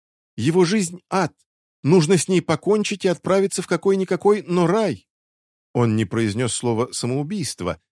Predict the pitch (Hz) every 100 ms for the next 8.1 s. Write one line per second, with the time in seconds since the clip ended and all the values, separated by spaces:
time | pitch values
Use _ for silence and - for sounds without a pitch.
0 | - 120 117 110 98 95 160 180 127 98
1 | 92 113 104 98 101 85 82 - - -
2 | 50 _ _ _ _ _ _ _ 107 101
3 | 107 190 175 - 82 76 - 107 104 98
4 | 82 - 82 80 - 92 92 85 87 82
5 | - 110 - 196 175 170 147 _ _ -
6 | 190 165 180 - 143 135 156 127 - 92
7 | 90 87 - 95 92 90 82 65 58 _
8 | -